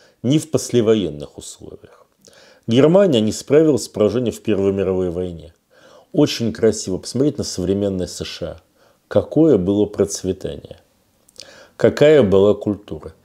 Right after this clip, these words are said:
и какое поколение, и какие управленческие элиты у них сейчас.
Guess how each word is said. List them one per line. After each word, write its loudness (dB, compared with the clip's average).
и 4
какое 6
поколение, 2
и -4
какие -2
управленческие -2
элиты 0
у 0
них -4
сейчас. -14